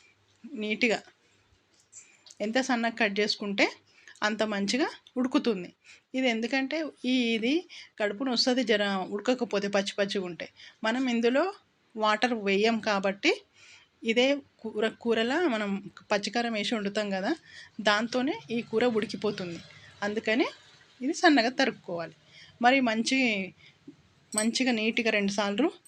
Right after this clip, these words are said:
కడుక్కోవాలి. కొద్దిగా ఉప్పేసి ఆ నీళ్ళల్లో ఇట్లా మంచిగా కలిపి పిసికి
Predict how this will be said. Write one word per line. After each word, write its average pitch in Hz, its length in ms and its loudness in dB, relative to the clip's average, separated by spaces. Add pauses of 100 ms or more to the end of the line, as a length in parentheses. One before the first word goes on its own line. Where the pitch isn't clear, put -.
(120)
కడుక్కోవాలి. 202 500 -2
కొద్దిగా 190 280 -6
ఉప్పేసి 208 460 0 (480)
ఆ 208 140 -6
నీళ్ళల్లో 202 460 0 (420)
ఇట్లా 214 200 -4
మంచిగా 196 480 -2
కలిపి 202 360 -4 (380)
పిసికి 233 460 -4